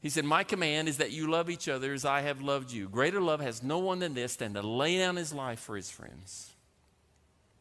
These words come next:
That to love somebody else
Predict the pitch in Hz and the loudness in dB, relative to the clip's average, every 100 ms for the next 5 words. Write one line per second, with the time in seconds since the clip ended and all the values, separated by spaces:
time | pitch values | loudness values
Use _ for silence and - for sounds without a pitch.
0 | _ _ _ - _ _ _ _ _ _ | _ _ _ -20 _ _ _ _ _ _
1 | _ - 143 139 - - - - _ - | _ -2 4 4 2 -4 -20 -20 _ -2
2 | 165 123 156 254 - 320 269 220 190 160 | -2 2 2 2 2 0 4 4 4 2
3 | 120 113 - | 2 0 -4